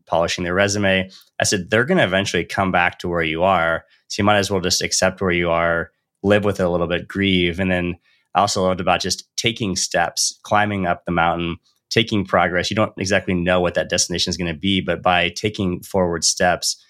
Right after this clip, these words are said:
new opportunities are gonna present themselves. That new alternative peak is gonna, is gonna hopefully come in front of you. So tell me about some of the things that you're working on with people in terms of helping them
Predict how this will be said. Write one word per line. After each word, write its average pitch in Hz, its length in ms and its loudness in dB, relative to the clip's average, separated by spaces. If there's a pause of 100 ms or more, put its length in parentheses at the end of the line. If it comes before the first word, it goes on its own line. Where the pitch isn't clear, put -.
(200)
new 104 220 4
opportunities 87 540 0
are 87 40 -6
gonna 82 140 -6
present 87 380 -2
themselves. 80 500 -2
That 85 160 0
new 92 180 2
alternative 82 520 -2
peak 87 240 0
is 87 120 2
gonna, 80 340 0 (460)
is 90 100 0
gonna 80 180 2
hopefully 87 400 2
come 82 180 -2
in 78 80 -2
front 82 200 0
of - 100 -2
you. - 80 -2 (340)
So - 140 -2
tell 285 120 2
me 311 100 0
about 349 200 0
some 165 200 2
of 160 60 2
the 139 80 2
things 131 340 0
that 92 80 -2
you're 101 100 2
working 98 340 2
on 92 400 2 (460)
with 110 200 -2
people 113 320 0
in 101 100 2
terms 101 300 0
of 92 200 2
helping 110 400 0
them 95 480 2